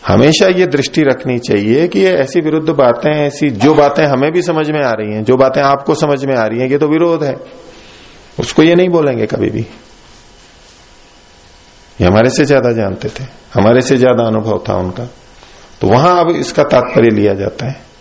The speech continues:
और आप देख लीजिए, आप खुद भी अनुभव करते होंगे, करेंगे, उपदेश देंगे, बहुत लोग बैठे रहते हैं, कितना ही दे दो कोई असर नहीं होने वाला उनको,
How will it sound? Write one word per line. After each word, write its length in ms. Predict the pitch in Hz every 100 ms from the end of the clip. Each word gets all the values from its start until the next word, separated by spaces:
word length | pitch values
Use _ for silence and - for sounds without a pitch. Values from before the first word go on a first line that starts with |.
| - - - - - - _ _ - _ - - - - - _ - - - - - - - - - - -
और 340 | 87 - - - -
आप 160 | 101 92
देख 300 | 113 143 202
लीजिए, 240 | 202 208 139
आप 200 | 120 123
खुद 220 | - 131
भी 120 | 131 156
अनुभव 300 | 147 151 160
करते 340 | 135 117 147
होंगे, 280 | 139 147 180
करेंगे, 580 | - 127 127 139 170 196 - - - - 113
उपदेश 380 | 107 131 135 -
देंगे, 300 | 117 123 143
बहुत 320 | 127 113 -
लोग 160 | 131 113
बैठे 240 | - 135
रहते 340 | 120 110 -
हैं, 80 | 160 - - - - -
कितना 260 | 120 139 143
ही 140 | 151
दे 140 | 147 147
दो 100 | 156
कोई 320 | 156 147 151
असर 240 | 143 143
नहीं 140 | 139 135
होने 220 | 123 117
वाला 160 | 120 117
उनको, 280 | 117 -